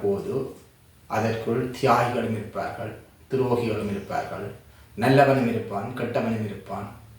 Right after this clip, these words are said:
கள்ளனும் இருப்பான், காளையனும் இருப்பான். ஆகவே ஒரு தேசமாக ஒருங்கிணைகின்ற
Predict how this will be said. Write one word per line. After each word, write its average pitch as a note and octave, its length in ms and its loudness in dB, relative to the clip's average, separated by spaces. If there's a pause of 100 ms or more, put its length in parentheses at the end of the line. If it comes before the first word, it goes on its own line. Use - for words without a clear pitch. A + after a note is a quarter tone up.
(560)
கள்ளனும் C#3 420 6
இருப்பான், A#2 480 -4
காளையனும் A#2 460 2
இருப்பான். - 480 -6 (600)
ஆகவே C3 460 6
ஒரு C3 300 2
தேசமாக D#3 540 4
ஒருங்கிணைகின்ற A#2 600 0